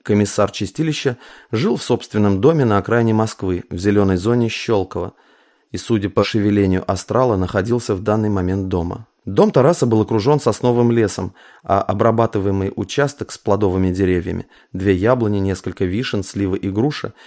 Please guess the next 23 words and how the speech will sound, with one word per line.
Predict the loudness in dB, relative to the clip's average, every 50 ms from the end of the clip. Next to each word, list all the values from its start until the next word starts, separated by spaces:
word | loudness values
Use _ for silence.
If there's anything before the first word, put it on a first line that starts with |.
| -20 -20 _
и | -4 0 0
огородом | 2 2 2 2 2 2 2 2 0 -2 -4 -4 -4
не | -2 0 0 0
превышал | -2 0 0 0 0 0 -2 -2 -4 -4
шести | -4 -6 -10 -10 -10 -10 -8
соток. | -8 -6 -6 -8 -8 -10 -18 -20 _ _ _ _ _ _ _ _ _ _ -4
Зато | 0 0 2 4 4
участок | 2 4 2 0 0 2 0 -2 0
был | 2 2 2
тщательно | 0 0 2 2 2 2 2 2 4 4 4
ухожен | 2 0 2 2 2 4 4 4 2
и | 2
содержался | 0 0 0 0 0 2 2 0 0 0 0 -2
в | 0
идеальном | 0 2 2 2 4 2 2 2
порядке, | 2 2 2 2 2 0 -2 -4 -10 -16 -16 _ _ _ -20 _ _
что | -6 -2 -2 0
говорило | 2 4 4 4 4 4 2 2
о | 2 0 0
привязанности | 0 2 2 2 4 2 2 2 0 -2 -4 -4 -8 -8
хозяина | -4 -2 -2 -2 0 0 0 0 0 0
к | -2 0
земле. | 0 0 2 0 0 -2 -4